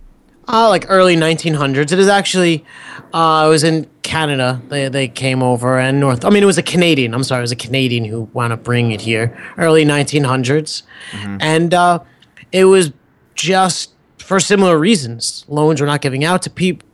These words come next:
Speaker 1: gi-,
Speaker 2: Yeah.
Speaker 1: being given out to people, and if they were, they were astronomical rates. Um, and it was just more of, like, uh, helping the collective,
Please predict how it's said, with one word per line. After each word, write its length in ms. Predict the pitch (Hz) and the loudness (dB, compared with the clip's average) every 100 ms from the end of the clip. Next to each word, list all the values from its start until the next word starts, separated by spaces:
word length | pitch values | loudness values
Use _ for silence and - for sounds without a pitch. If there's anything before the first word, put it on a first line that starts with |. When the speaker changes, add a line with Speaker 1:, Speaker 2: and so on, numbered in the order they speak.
| - | -6
Speaker 1:
gi-, 100 | 151 | -4
Speaker 2:
Yeah. 140 | 101 | 0
Speaker 1:
being 200 | 147 147 | 2 2
given 200 | 147 147 | 2 2
out 160 | 160 165 | 0 -2
to 60 | |
people, 300 | - 175 151 | -2 0 2
and 100 | 147 | 0
if 80 | 135 | 0
they 120 | 139 | -2
were, 400 | 131 123 151 165 | 0 2 2 4
they 80 | 147 | 2
were 120 | 135 | 0
astronomical 680 | 151 151 - 151 143 127 131 | -2 -4 -4 -2 -2 -4 -4
rates. 520 | 139 180 185 - - - _ - - - - - _ - | 0 0 0 -4 -14 -16 _ -20 -20 -20 -20 -20 _ -4
Um, 800 | 143 139 139 139 139 139 143 - _ _ _ - - _ | 0 2 2 2 2 0 -4 -10 _ _ _ -20 -20 _
and 160 | 170 170 | 0 4
it 20 | |
was 260 | 160 147 131 | 4 2 -2
just 340 | - 151 - | -4 -4 -4
more 400 | 147 151 156 151 | -2 2 4 4
of, 100 | 147 | 2
like, 420 | 135 143 143 135 - | 0 2 0 -2 -8
uh, 580 | - 147 - - - - | -10 -8 -8 -10 -14 -16
helping 440 | - 156 156 156 143 | -4 0 2 2 2
the 60 | |
collective, 960 | 135 135 139 135 - 127 117 117 - | 0 0 0 -2 -4 -6 -6 -10 -20